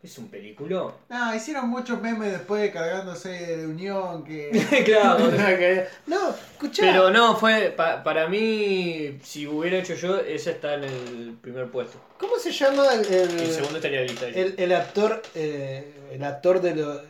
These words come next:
Speaker 3: que es actor en Los Simpsons, que es la, la parodia de Terminator,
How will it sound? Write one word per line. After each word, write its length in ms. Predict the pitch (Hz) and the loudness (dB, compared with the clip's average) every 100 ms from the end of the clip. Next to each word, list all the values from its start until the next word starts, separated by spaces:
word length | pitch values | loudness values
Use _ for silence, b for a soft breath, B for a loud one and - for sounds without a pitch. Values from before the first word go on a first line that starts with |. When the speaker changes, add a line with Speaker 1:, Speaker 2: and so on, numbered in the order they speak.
| 139 | -20
Speaker 3:
que 180 | - 147 | -10 -8
es 120 | 165 | -6
actor 340 | 147 131 175 175 | -8 -4 0 0
en 120 | 160 | 0
Los 140 | 147 | -8
Simpsons, 320 | 170 170 175 151 | -8 -8 -6 -6
que 460 | 147 135 135 139 | -6 -6 -8 -10
es 100 | 131 | -8
la, 440 | 147 135 131 131 131 | -6 -6 -6 -8 -8
la 140 | 139 | -6
parodia 380 | 139 147 151 143 | -6 -4 -4 -4
de 360 | 139 135 131 131 | -6 -6 -10 -10
Terminator, 540 | 139 135 147 170 185 | -10 -10 -8 -6 -6